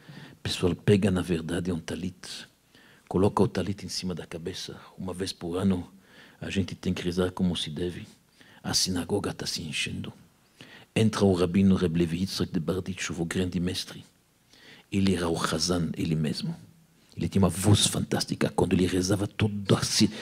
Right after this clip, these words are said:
todo o Kahal, toda a comunidade rezava com ele. Era algo fantástico. Ele entra,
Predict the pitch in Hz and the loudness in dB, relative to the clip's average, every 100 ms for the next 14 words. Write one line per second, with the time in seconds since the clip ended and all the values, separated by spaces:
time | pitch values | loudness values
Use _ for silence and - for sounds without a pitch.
0 | - - - - 170 160 139 135 139 120 | -12 -14 0 10 12 12 10 8 6 6
1 | 113 147 131 104 95 - 170 156 135 123 | 10 12 12 10 6 6 8 8 6 2
2 | - 139 131 120 113 117 107 107 98 101 | 4 4 6 4 6 6 6 0 0 0
3 | 104 - 104 104 92 - - - 107 110 | 0 0 0 0 -2 -6 -20 -8 -2 4
4 | 131 107 107 - 135 - - - - - | 4 4 2 0 -4 -2 -2 -2 -6 -14
5 | - - _ _ _ - _ - - 98 | -16 -20 _ _ _ -20 _ -12 -2 4
6 | 107 135 127 131 | 8 8 8 2